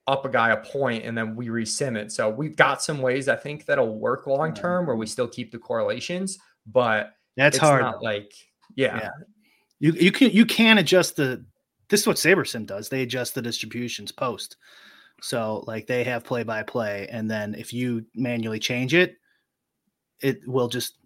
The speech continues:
Speaker 2: you know, move that distribution.
Speaker 1: Shift it. Yeah. That's,
Speaker 2: Yeah.
Speaker 1: that's sort of what we were thinking, where it's like, it's not totally pure, but you keep the correlations, and it, but it does kind of assume some logical <laughs> changes by the, uh,
Speaker 2: Yeah.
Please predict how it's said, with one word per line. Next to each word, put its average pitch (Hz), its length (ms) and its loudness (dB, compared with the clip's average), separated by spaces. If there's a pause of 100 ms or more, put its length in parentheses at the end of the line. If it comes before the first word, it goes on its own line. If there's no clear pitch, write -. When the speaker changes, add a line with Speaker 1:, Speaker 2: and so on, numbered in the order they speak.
(180)
Speaker 2:
you 123 80 -4
know, 113 120 -2
move 117 280 -2
that 120 160 0
distribution. 113 600 -6
Speaker 1:
Shift - 400 2
it. - 260 -6
Yeah. 101 400 -2
That's, 135 220 4
Speaker 2:
Yeah. 104 260 0 (160)
Speaker 1:
that's 214 220 8
sort 247 160 8
of 277 60 6
what 233 80 8
we 170 100 2
were 180 80 4
thinking, 196 360 0
where 147 100 4
it's 143 120 0
like, 127 200 2
it's 143 160 -8
not 170 240 4
totally 151 380 -2
pure, 170 400 2
but 160 120 -4
you 151 80 -10
keep 160 180 -12
the 175 80 -10
correlations, 175 800 0 (440)
and 135 140 2
it, 127 140 -2
but 139 140 8
it 143 120 0
does 143 280 4
kind 147 240 -2
of 120 100 0
assume 123 460 -6 (320)
some 127 220 -6
logical 120 680 0
<laughs> - 20 -14
changes 139 600 -4
by 120 320 -2
the, 113 260 -6
uh, 110 260 -2
Speaker 2:
Yeah. 127 320 0